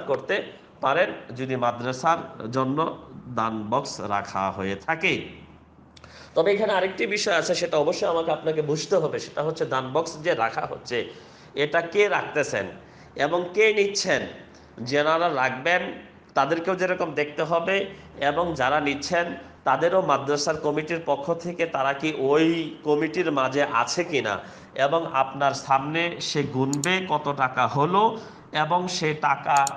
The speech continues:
রসিদ অবশ্যই আপনি তার কাছ থেকে নিয়ে নেবেন। এবং রসিদ শুধুমাত্র ছাপানো ময়লাযুক্ত রসিদ নয়, যেই রসিদের কোনো ভ্যালু নেই তা নয়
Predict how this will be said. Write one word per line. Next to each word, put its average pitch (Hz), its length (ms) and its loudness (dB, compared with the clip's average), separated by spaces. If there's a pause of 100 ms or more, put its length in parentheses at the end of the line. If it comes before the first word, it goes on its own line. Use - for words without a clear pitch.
(200)
রসিদ 139 440 2
অবশ্যই 190 560 4
আপনি - 300 0
তার 156 180 2
কাছ - 220 -4
থেকে 147 160 -2
নিয়ে 156 240 4
নেবেন। 196 300 4 (380)
এবং 156 280 2
রসিদ 143 500 2
শুধুমাত্র 165 600 2
ছাপানো 143 520 0
ময়লাযুক্ত 143 600 2
রসিদ 135 440 0
নয়, 160 220 4 (300)
যেই 147 180 4
রসিদের 143 420 0
কোনো 143 220 -2
ভ্যালু 151 300 4
নেই 156 320 2
তা 117 200 2
নয় 147 240 2